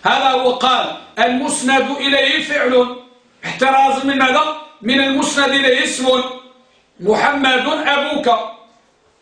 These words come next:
وعندما قال المصنف: "المسند إليه فعل"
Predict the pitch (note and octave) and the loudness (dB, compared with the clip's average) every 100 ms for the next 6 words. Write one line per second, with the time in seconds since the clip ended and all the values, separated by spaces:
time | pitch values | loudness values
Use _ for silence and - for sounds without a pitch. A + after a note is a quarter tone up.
0 | _ _ _ _ _ _ _ _ _ _ | _ _ _ _ _ _ _ _ _ _
1 | _ _ F3+ B3 B3+ A#3+ G#3+ G#3 G#3+ G#3 | _ _ -2 0 2 2 2 2 0 0
2 | F#3+ F#3 E3+ D#3 C#3 - - F#3+ G#3 G#3+ | -6 -4 -2 -2 -4 -14 -10 -4 0 0
3 | - F#3 F#3+ F#3+ E3+ E3 - B2+ | 0 0 2 2 2 0 -4 -8